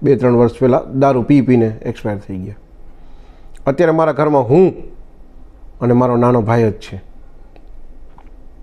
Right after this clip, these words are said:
તો કે, "કેટલું ભણ્યો?" તો કે, "મમ્મી જ્યાં સુધી જીવતા હતા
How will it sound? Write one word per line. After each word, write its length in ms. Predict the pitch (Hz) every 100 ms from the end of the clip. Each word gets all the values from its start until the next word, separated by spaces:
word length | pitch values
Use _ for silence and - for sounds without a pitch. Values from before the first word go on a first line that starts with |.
| - - - - - - - - - -
તો 60 | -
કે, 100 | 135
"કેટલું 320 | 156 208 180
ભણ્યો?" 300 | 123 123 107 - - - - - - - - - - - - - - - - - - - - - - -
તો 80 | -
કે, 100 | 151
"મમ્મી 300 | 151 196 196
જ્યાં 200 | 196 196
સુધી 160 | 190
જીવતા 300 | 151 190 214
હતા 200 | 202 170